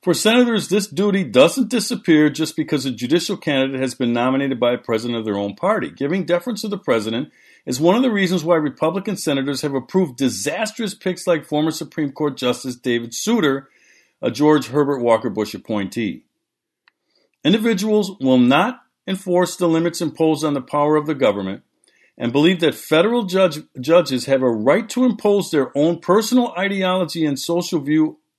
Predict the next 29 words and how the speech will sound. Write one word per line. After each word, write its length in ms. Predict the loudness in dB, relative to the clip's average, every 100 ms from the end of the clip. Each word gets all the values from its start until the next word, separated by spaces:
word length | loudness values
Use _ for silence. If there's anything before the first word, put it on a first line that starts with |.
| _ -4
on 180 | 0
the 60 | 0
people, 500 | -2 -4 -2 -2 0
regardless 560 | -2 2 2 2 -2 -4
of 80 |
what 200 | -2 -4
the 60 | -4
Constitution 920 | -8 -8 -8 -10 -2 -2 0 -4 -6 -10 _ _ _ -4
or 160 | -4
federal 400 | 2 4 4 4
law 220 | 2 0
says, 360 | 0 -2 -4 -6 _ _
should 460 | -12 -8 0 2 2
not 320 | 2 2 -2
be 140 | -4 -4
confirmed 560 | -4 -2 2 4 4
no 120 | 2
matter 280 | 2 2 0
how 260 | 0 0 0
substantial 680 | 0 -4 -2 -2 -2 0 -2
their 100 | -2
professional 520 | -4 0 0 0 -6
qualifications 920 | 0 0 0 -4 -4 -2 0 -2 2
are 340 | 2 2 -2 _ _ _ _ _ _
or 140 | -6 -2
how 100 | 0
much 220 | 0 -2
the 80 | -4
president 500 | 2 2 2 -2